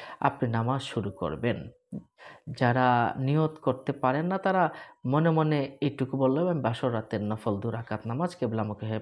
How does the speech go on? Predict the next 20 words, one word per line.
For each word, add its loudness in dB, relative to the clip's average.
পড়ছি", -2
এইটুকু 2
বললেই 6
কিন্তু 0
হয়ে 0
যায়। 2
মুখে 2
উচ্চারণ 2
করতে 0
হবে, 2
বিষয়টা -2
এমন -2
নয়। 0
তারপর 8
আপনি, 0
আপনি -2
আল্লাহু 10
আকবার 6
বলে 8
নামাজ 0